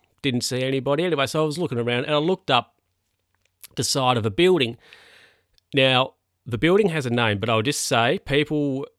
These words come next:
locally will know this building, and it is, how can I describe the building? The building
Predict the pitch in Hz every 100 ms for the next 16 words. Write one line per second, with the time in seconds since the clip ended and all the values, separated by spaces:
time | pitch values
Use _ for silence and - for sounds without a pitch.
0 | _ _ _ - 123 127 123 127 107 123
1 | 147 131 123 120 120 - 110 113 156 196
2 | _ 139 123 120 117 110 117 117 113 101
3 | - - - _ _ _ - 135 120 110
4 | - - 110 104 98 104 101 98 95 143
5 | 151 120 120